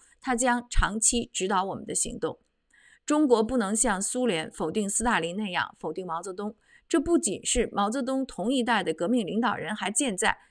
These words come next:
邓小平就是其中之一。不仅是毛泽东思想中的确有一些合理的成分，不仅是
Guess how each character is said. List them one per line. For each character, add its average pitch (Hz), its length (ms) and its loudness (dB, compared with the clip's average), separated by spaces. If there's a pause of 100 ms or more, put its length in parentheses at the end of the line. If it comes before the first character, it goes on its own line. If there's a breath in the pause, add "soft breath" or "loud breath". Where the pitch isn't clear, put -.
(120)
邓 339 140 0
小 208 160 4
平 180 180 -6
就 240 140 -2
是 214 100 -2
其 - 200 0
中 226 180 0
之 220 100 -2
一。 233 320 0 (360 loud breath)
不 339 120 8
仅 262 220 2
是 - 200 0
毛 220 180 2
泽 240 80 -4
东 277 160 0
思 294 180 4
想 247 240 -4
中 214 320 0
的 233 140 4
确 240 320 2
有 185 160 2
一 202 80 0
些 220 240 4
合 - 180 -2
理 220 140 0
的 147 100 -4
成 - 260 -10
分， - 200 -2 (400 loud breath)
不 370 100 6
仅 226 240 4
是 - 260 -2